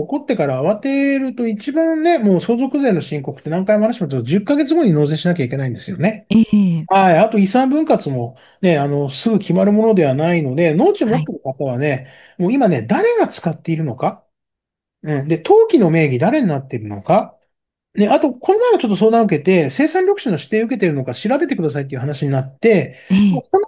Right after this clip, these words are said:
Speaker 1: 土地は生産緑地になってなかったんですけど、
Speaker 2: ええ。
Speaker 1: そういう相談があって、えー、ありました。だからここをね、あの、誰が使っている登記の名義、誰か生産緑地の指定を受けているのかいないのかを調べておくだけでも、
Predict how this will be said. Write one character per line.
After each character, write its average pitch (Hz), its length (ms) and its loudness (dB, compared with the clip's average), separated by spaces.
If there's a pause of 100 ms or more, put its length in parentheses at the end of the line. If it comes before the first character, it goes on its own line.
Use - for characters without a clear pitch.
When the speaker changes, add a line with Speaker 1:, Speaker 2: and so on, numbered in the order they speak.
(120)
Speaker 1:
土 - 40 -20
地 392 120 -2
は 370 100 4
生 359 160 2
産 349 120 2
緑 349 140 0
地 - 40 -6
に 156 80 0
な 311 80 2
っ 320 40 -12
て - 80 0
な 170 80 2
か 147 80 -2
っ 135 80 -6
た 123 100 -2
ん 110 60 -6
で 107 80 -10
す - 80 -18
け 131 140 -10
ど、 151 400 2
Speaker 2:
え 214 40 4
え。 196 220 2 (160)
Speaker 1:
そ 302 80 -4
う - 20 -2
い 320 40 -2
う 302 40 -4
相 277 220 0
談 254 200 0
が 233 100 4
あ 233 40 2
っ 226 140 -6
て、 160 380 0 (360)
え 170 380 2
ー、 - 20 0
あ 170 60 2
り 180 80 4
ま 175 120 0
し - 100 -12
た。 - 280 -8
だ 254 120 2
か - 60 -10
ら - 40 -14
こ - 60 -16
こ 427 140 6
を 440 40 6
ね、 - 460 0
あ 180 80 -2
の、 175 240 0
誰 254 180 2
が 170 120 0
使 - 180 -6
っ 160 100 -8
て 165 120 -4
い 202 60 0
る 247 100 0
登 202 220 0
記 185 80 -6
の 151 100 -2
名 143 100 -4
義、 135 100 -4
誰 147 200 -2
か 160 100 -8
生 180 160 0
産 180 140 0
緑 175 100 -4
地 - 40 -8
の - 40 -8
指 - 100 -10
定 175 80 0
を 180 40 4
受 180 120 -4
け 165 60 -8
て 143 160 -6
い 147 100 -4
る 185 80 0
の 196 140 2
か 151 100 -2
い 156 80 -2
な 214 160 4
い 214 60 2
の 190 100 0
か 175 160 0
を 160 80 0
調 208 380 0
べ 233 100 0
て 214 140 -2
お 180 120 2
く 208 140 -6
だ 240 140 -2
け 330 100 -4
で 359 140 -2
も、 147 260 -2